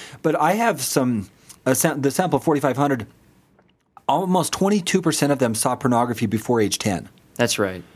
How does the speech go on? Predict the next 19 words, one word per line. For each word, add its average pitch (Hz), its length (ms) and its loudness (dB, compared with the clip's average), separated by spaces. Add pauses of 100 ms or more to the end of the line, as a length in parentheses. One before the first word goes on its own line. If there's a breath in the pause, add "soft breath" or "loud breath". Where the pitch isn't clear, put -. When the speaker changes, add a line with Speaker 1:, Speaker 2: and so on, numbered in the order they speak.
Speaker 1:
So, 135 240 0
so 135 200 0
twenty-two 214 520 0
percent 151 320 0
of, 123 80 0
of 123 240 0
four 185 280 -2
thousand 143 600 2
men 101 340 0 (300 loud breath)
saw 151 260 2
it 127 60 -6
before. 120 380 0 (300 loud breath)
And, 143 280 2
and 147 100 4
at 151 240 2
age 175 220 2
eleven 156 300 2
to 147 60 2
thirteen, 151 640 0